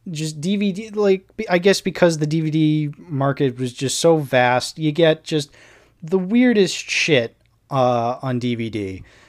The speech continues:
So I have here with me today is my triple feature director's cut, uh, D V D of all three of the first three Lethal Weapon movies. Lethal Weapon being the franchise starring Mel Gibson,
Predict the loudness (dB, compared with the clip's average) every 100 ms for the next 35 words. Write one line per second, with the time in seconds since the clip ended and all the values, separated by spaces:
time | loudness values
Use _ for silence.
0 | _ 2 8 10 8 4 -6 0 4 6
1 | 4 4 2 6 4 4 0 0 0 2
2 | 4 2 2 0 2 0 0 0 -2 -6
3 | 2 2 2 0 0 -2 0 0 0 2
4 | 4 4 2 0 0 -2 -6 0 2 0
5 | -4 _ _ _ _ _ _ 2 4 4
6 | 4 0 -8 -4 -2 0 0 0 0 -2
7 | -4 -8 _ _ -8 -4 -4 0 4 4
8 | 2 0 2 2 0 -4 -8 0 0 2
9 | 0 4 4 4 2 2 4 4 2 0
10 | 0 2 2 0 -6 -8 -10 -12 -12 -12
11 | -12 _ _ _ _ _ _ _ -20 -10
12 | 0 2 4 4 4 4 0 2 2 0
13 | -2 -2 -2 0 2 2 0 -2 -2 -2
14 | -4 -6 0 0 0 -2 -4 -2 -6 -8